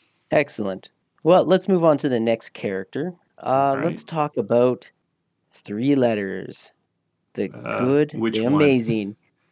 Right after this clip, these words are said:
Speaker 1: Kevin, voiced by
Speaker 2: Oh.
Speaker 1: Fred Armisen.
Speaker 2: I think it's Armisen.
Speaker 1: Armisen? <laughs> Oh my
Speaker 2: Yeah.
Speaker 1: gosh. Let me re-say that then. Voiced by Fred Armisen.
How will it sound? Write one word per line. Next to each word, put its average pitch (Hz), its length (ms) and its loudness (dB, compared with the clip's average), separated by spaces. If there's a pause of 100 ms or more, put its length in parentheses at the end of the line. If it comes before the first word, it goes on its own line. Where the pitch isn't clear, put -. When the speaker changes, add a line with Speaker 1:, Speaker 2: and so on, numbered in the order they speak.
Speaker 1:
Kevin, 98 680 -6 (600)
voiced 131 340 4
by 110 280 4
Speaker 2:
Oh. 101 40 -2
Speaker 1:
Fred 113 460 0 (380)
Armisen. 113 600 -6 (720)
Speaker 2:
I - 60 -14
think 123 140 -4
it's 113 100 -10 (100)
Armisen. 104 600 -8 (340)
Speaker 1:
Armisen? 127 580 0
<laughs> - 340 -14
Oh - 60 -6
my 110 60 -2
Speaker 2:
Yeah. 104 220 -2
Speaker 1:
gosh. 90 340 -6
Let 110 100 -8
me 110 120 -2
re-say 104 320 -2
that 95 160 -4
then. 87 180 -6 (680)
Voiced 156 420 4
by 120 160 6
Fred 117 440 4
Armisen. 127 540 -2